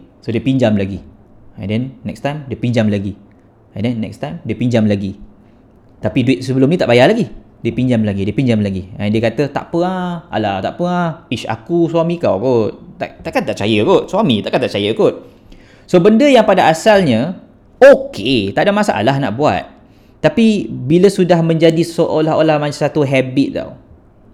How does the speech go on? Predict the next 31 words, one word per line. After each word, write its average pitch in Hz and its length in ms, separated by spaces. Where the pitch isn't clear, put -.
Habit. 123 560
Satu 127 240
benda 127 240
yang 123 160
dah 123 80
dibiasakan. 120 960
And 131 160
tambah 160 400
pula, 196 240
dia 165 160
rasa 165 320
macam 175 320
dia 175 240
berhak 180 640
untuk 190 320
minta. - 560
Sebab 175 400
dia 170 80
suami 160 400
kononnya. 113 640
Ah, 117 160
itu 165 320
yang 156 240
akan 135 360
menjadi 139 280
satu 156 80
masalah. 156 720
Bila 160 320
dia 170 240
asyik-asyik 151 960
pinjam. 120 400